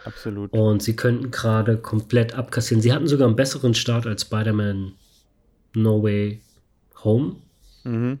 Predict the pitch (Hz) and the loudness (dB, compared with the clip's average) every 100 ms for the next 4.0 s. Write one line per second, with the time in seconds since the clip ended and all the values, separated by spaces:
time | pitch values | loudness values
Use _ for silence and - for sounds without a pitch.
0 | - 113 - - 113 107 107 113 113 117 | 0 2 2 -4 0 0 0 -2 -2 -4
1 | 113 - 107 - 113 113 107 - 107 - | -4 -2 -2 0 -2 0 -4 -4 -8 -2
2 | 113 110 113 - 110 113 104 101 98 110 | 0 0 -2 -2 0 2 0 -2 -2 -4
3 | 107 104 - - - 107 107 104 92 - | -2 -6 -8 -10 -4 -4 -4 -8 -10 -14